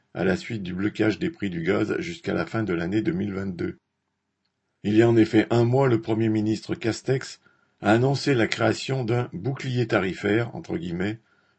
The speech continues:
notamment pour le gaz qu'il faudrait plutôt appeler « bouclier passoire », car le gouvernement l'a mis en place alors que le gaz avait déjà augmenté de plus de soixante pour cent en un an.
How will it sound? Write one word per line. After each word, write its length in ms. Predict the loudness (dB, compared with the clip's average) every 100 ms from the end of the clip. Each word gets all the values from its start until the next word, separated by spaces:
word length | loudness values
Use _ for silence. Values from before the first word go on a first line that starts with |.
| -4
notamment 480 | 0 2 4 4 2
pour 160 | 2
le 100 | 2
gaz 400 | 4 4 2 -2 -4
qu'il 160 | -6
faudrait 340 | -4 -4 0 -2
plutôt 300 | -2 -4 -2
appeler « 460 | 0 0 2 2 0 _ _ _
bouclier 500 | -6 -6 -4 0 0
passoire », 600 | 0 -4 -4 -2 0 -2 -10 _ _ _
car 160 | 0 4
le 100 | 4
gouvernement 640 | 6 6 6 4 2 2
l'a 140 | 2 0
mis 140 | 0
en 120 | -2
place 360 | 0 0 0 -4
alors 220 | -2 0
que 100 | 2
le 120 | 2 4
gaz 280 | 2 2
avait 200 | 2 0
déjà 320 | 2 0 2 0
augmenté 420 | 0 -4 -4 -4
de 80 | -4
plus 180 | -6
de 100 | -8
soixante 460 | -8 -6 -4 -4 -6
pour 200 | -8 -10
cent 200 | -8 -6
en 160 | -4 -2
un 200 | -2 -4
an. 220 | -6 -8